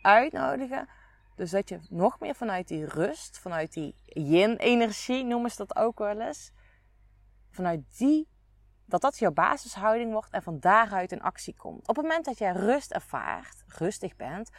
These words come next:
dan voel jij ook letterlijk waarmee je in actie kan komen. En ik weet, ik heb dit ook moeten trainen en dat was op het begin echt enorm comfortabel.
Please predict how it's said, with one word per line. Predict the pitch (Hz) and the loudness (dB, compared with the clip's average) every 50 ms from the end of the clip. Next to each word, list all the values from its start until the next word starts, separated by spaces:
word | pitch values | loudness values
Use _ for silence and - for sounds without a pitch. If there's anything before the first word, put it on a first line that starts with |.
| - - - - - _ | -20 -20 -20 -20 -14 _
dan | - 151 147 | -8 -8 -8
voel | - - - 247 339 381 392 381 349 247 | -8 -4 2 6 8 8 8 8 6 4
jij | 214 180 165 170 175 - - - | 4 4 4 2 0 -4 -6 -2
ook | 170 165 156 - - - | 0 0 0 0 -4 -10
letterlijk | - 160 160 170 180 220 311 - - 196 165 139 127 135 185 302 - - - - _ _ _ _ _ _ _ _ _ _ _ _ _ | -8 -4 0 6 8 8 8 8 6 0 -2 -2 0 2 0 0 -2 -6 -14 -20 _ _ _ _ _ _ _ _ _ _ _ _ _
waarmee | - 147 180 214 254 233 214 190 185 175 | 4 6 8 8 10 8 8 6 6 6
je | 160 | 4
in | 147 139 | 2 0
actie | - - - - - - - | -2 -6 -10 -10 -14 -18 -16
kan | - 104 113 131 | -16 -18 -18 -18
komen. | - - - - - 98 - - - - _ _ _ _ _ _ _ _ _ _ _ _ _ _ _ _ _ _ _ _ _ _ _ _ _ _ _ _ _ - - - _ _ _ _ _ _ _ | -20 -20 -20 -20 -20 -20 -20 -20 -20 -20 _ _ _ _ _ _ _ _ _ _ _ _ _ _ _ _ _ _ _ _ _ _ _ _ _ _ _ _ _ -20 -20 -20 _ _ _ _ _ _ _
En | - 190 196 202 196 - - _ | -6 -6 -4 -6 -8 -10 -14 _
ik | - 170 - | -16 -8 -4
weet, | 202 196 185 - | -4 -4 -4 -4
ik | - - | -8 -10
heb | 214 - | -10 -10
dit | - - - | -10 -10 -4
ook | - 185 - | -4 -2 -2
moeten | 185 175 170 - 170 | -2 -4 -6 -8 -10
trainen | - - - 156 160 170 165 160 156 151 151 - | -10 -10 -8 -8 -8 -8 -8 -8 -8 -10 -10 -10
en | - 160 151 - - - - | -10 -10 -10 -10 -12 -14 -12
dat | - | -10
was | - 170 170 170 - | -8 -8 -6 -8 -10
op | 170 | -10
het | 147 | -10
begin | 185 - - 214 202 - - | -8 -4 -4 -4 -4 -4 -6
echt | - 190 - _ | -10 -12 -4 _
enorm | - 254 277 302 330 359 370 359 359 349 294 - | 0 0 2 4 4 6 8 8 8 6 6 2
comfortabel. | - 240 226 - - 175 - - 180 180 180 185 185 165 175 180 185 202 220 | 0 -2 -2 -4 -8 -12 -4 0 2 4 4 2 2 2 0 0 0 -2 -4